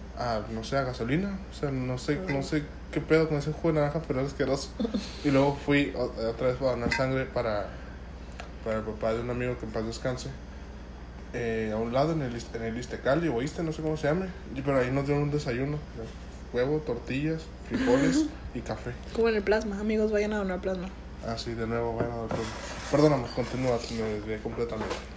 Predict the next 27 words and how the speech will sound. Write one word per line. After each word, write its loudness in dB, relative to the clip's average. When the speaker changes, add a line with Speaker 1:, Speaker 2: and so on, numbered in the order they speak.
Speaker 2:
Ah, 8
bueno, 4
pues -4
ya 8
que 4
me 6
dieron, 6
llegó 8
Mariel, 6
me 8
la, 6
me 4
la 6
trajo 6
una 8
enfermera 4
y 4
Mariel 6
venía 2
así 2
envuelta 2
en 0
sus, -4
en -2
una 0
cobijita. -2
Speaker 1:
Ujú. 0